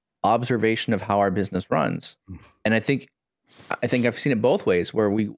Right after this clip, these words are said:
Speaker 1: walk into these situations where we now start fighting a political battle. Whose numbers is right? Where should the data come from? Can I really trust these things? And I think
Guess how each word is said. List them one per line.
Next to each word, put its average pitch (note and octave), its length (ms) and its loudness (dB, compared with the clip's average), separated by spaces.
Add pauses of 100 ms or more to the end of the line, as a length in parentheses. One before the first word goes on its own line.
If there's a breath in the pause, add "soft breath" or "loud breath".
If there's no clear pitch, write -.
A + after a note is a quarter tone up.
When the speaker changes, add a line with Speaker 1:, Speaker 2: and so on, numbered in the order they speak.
(140)
Speaker 1:
walk A2 240 2
into D#3 160 2
these A#2+ 120 0
situations A#2 560 0
where G2+ 400 0 (360 loud breath)
we B2 80 4
now A#2+ 220 4
start C3+ 260 -2
fighting A2+ 260 2 (100)
a A2 60 0
political A2 520 0
battle. - 380 -2 (540)
Whose E3+ 340 2
numbers C3 380 2
is A2+ 180 -2
right? B2+ 260 2
Where C#3 400 2
should C3 220 -2
the B2+ 60 0
data A#2+ 240 2
come G2+ 240 -2
from? E2+ 300 -2 (360 soft breath)
Can D#3+ 340 0
I D3+ 60 4
really C3 300 2
trust F#3 320 -2
these G2 180 -2
things? - 420 -8 (460)
And A2+ 80 2
I A#2 60 0
think D3+ 260 -4